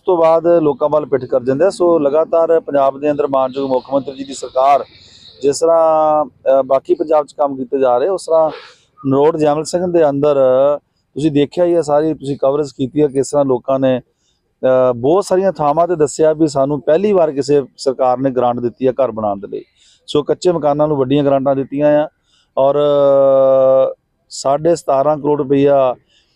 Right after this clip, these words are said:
ਇੱਥੇ ਸੀਵਰੇਜ ਦੀ ਵਿਵਸਥਾ ਲਈ ਆਇਆ, ਜਿਹਦਾ ਕੰਮ ਜੰਗੀ ਪੱਧਰ 'ਤੇ ਚੱਲ ਰਿਹਾ। ਸਾਢੇ ਪੰਜ ਕਰੋੜ ਰੁਪਈਆ ਸਾਫ਼ ਸੁਥਰੇ ਪਾਣੀ ਲਈ, ਵਾਟਰ ਟ੍ਰੀਟਮੈਂਟ ਲਈ ਆਇਆ।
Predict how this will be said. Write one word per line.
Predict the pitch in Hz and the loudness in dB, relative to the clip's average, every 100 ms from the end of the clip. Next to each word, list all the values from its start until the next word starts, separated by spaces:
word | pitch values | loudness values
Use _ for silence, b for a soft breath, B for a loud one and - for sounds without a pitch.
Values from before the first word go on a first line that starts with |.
| _ - | _ -4
ਇੱਥੇ | 139 160 | -2 0
ਸੀਵਰੇਜ | 147 - 143 147 165 156 | -2 2 2 2 0 0
ਦੀ | 147 160 156 | -2 2 2
ਵਿਵਸਥਾ | 147 139 131 147 | 2 0 0 0
ਲਈ | 147 147 | 0 0
ਆਇਆ, | 139 139 147 | 2 2 2
ਜਿਹਦਾ | 147 143 | 0 0
ਕੰਮ | 131 131 143 143 135 127 | -2 -2 0 0 0 -2
ਜੰਗੀ | 123 135 | -4 -4
ਪੱਧਰ | 131 139 | -4 -4
'ਤੇ | 143 143 | -4 -2
ਚੱਲ | 135 135 | -2 0
ਰਿਹਾ। | 147 151 147 _ _ b b b | 2 2 0 _ _ b b b
ਸਾਢੇ | - 147 160 175 | -4 -2 0 0
ਪੰਜ | 147 147 156 | 0 -2 -2
ਕਰੋੜ | 160 156 | -2 -2
ਰੁਪਈਆ | 147 151 151 147 147 139 _ _ _ | 0 0 2 2 0 -4 _ _ _
ਸਾਫ਼ | - - 143 160 | -10 -2 2 0
ਸੁਥਰੇ | 160 156 165 | 2 2 2
ਪਾਣੀ | 160 147 147 147 | 2 0 0 0
ਲਈ, | 151 | 0
ਵਾਟਰ | 131 131 131 | 2 0 0
ਟ੍ਰੀਟਮੈਂਟ | 139 147 135 143 | -2 -2 -4 -4
ਲਈ | 143 147 | 0 2
ਆਇਆ। | 143 143 143 | 4 4 2